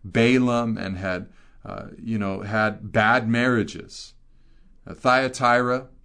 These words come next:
speaks of continual sacrifice,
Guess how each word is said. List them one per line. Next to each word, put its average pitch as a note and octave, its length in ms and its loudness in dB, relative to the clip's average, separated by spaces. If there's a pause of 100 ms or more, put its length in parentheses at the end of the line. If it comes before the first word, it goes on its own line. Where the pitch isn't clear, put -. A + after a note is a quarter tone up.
(600)
speaks - 540 -2
of G2 320 -4 (260)
continual C3+ 960 0 (160)
sacrifice, - 1120 -4